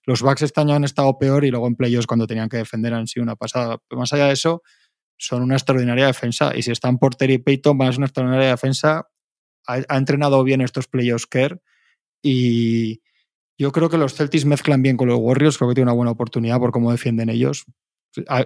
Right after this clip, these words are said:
¿habéis visto Svog? ¿Lo habéis visto? Es el único equipo desde que, desde que empieza la,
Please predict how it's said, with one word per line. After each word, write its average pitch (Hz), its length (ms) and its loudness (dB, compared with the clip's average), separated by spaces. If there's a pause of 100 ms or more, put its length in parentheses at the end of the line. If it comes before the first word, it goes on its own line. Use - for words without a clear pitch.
(120)
¿habéis 139 220 4
visto 170 220 0
Svog? 131 220 0
¿Lo 180 80 4
habéis 123 200 0
visto? 156 200 0
Es 123 100 -2
el 151 60 4
único 156 240 2
equipo 156 300 0
desde 123 220 2
que, 120 120 -4
desde 117 300 -2
que 131 80 -4
empieza 131 420 0
la, 143 480 0